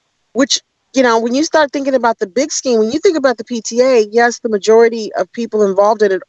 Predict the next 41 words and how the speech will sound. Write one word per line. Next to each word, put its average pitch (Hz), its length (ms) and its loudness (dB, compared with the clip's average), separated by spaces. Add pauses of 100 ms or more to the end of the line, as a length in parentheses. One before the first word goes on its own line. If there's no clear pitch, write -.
are 196 140 2
female, 247 560 0 (280)
but 233 100 4
that 240 140 0
does 226 160 0
not 247 320 2
mean 240 300 -2
they're 226 180 6
the 214 140 -2
ones 220 260 0
who 190 220 -8
want 247 300 2
to - 180 0
only 185 280 0
be 175 200 -2
in 170 80 0
charge 160 320 -2
of 143 140 -8
it - 120 -10 (300)
or 196 280 4
in-, 185 240 -4
involved 180 440 -2
in 120 140 -2
it. - 120 -10
It 262 120 0
is 285 200 -2 (120)
open 208 500 0 (440)
to - 200 -8 (100)
everyone. 208 960 -2 (1300)
Okay, 214 400 -2
so 240 260 -6
thank 277 260 0
you, 254 100 -10
Paul. 180 420 -4
Thank 254 200 0
you 269 140 -4
for 233 160 -2
bringing 214 400 0
that 202 180 0
up, 214 220 2
because 180 540 -2